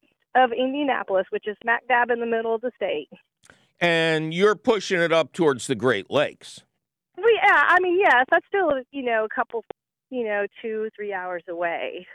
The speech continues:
Speaker 1: from where I live. But, yeah.
Speaker 2: But I read your email because we thought we
Speaker 1: Mm-hmm.
Speaker 2: weren't gonna be able to speak with you. And I was gonna make a question of the week. And,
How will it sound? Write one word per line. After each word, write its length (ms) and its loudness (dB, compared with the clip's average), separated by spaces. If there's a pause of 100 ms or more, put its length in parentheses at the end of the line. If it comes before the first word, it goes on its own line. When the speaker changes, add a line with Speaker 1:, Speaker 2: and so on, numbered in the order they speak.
(200)
Speaker 1:
from 200 -4
where 180 2
I 160 2
live. 320 -10 (240)
But, 180 0
yeah. 280 -2 (500)
Speaker 2:
But 300 2
I 180 2
read 460 0
your 260 2
email 680 2 (100)
because 480 0
we 180 0
thought 320 2
we 140 2
Speaker 1:
Mm-hmm. 80 2
Speaker 2:
weren't 240 2
gonna 180 0
be 160 2
able 200 0
to 60 -8
speak 460 -2
with 240 0
you. 220 -4 (360)
And 320 -2
I 120 0
was 180 -2
gonna 380 0
make 240 0
a 80 -2
question 400 -2
of 80 -4
the 80 -4
week. 400 0 (420)
And, 1000 0